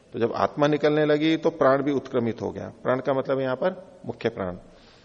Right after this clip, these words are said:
और "प्राणम अनुत्क्रामंतम सर्वे प्राणा उत्क्रामंती", और प्राण के निकलने पर यानी मुख्य प्राण के निकलने पर बाकी जो सारे प्राण हैं,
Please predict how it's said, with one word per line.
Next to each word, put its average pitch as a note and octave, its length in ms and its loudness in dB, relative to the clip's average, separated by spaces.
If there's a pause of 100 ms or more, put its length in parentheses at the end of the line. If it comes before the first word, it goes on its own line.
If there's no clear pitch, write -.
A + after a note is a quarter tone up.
(100)
और - 80 -4
"प्राणम D#3+ 420 4
अनुत्क्रामंतम D#3+ 880 2
सर्वे B2+ 360 2
प्राणा D3+ 340 0
उत्क्रामंती", D3+ 800 -4 (260)
और B2 60 -2
प्राण C3 320 -4
के D3 140 -6
निकलने C#3+ 360 -4
पर D3 200 -4
यानी C#3+ 180 -6
मुख्य B2+ 300 -6
प्राण C3+ 240 -2
के C3 100 -6
निकलने A#2+ 360 -4
पर F3 300 -2 (340)
बाकी D#3 360 2
जो F3 100 4
सारे C3+ 320 2
प्राण A#2 440 0
हैं, A#2+ 560 -2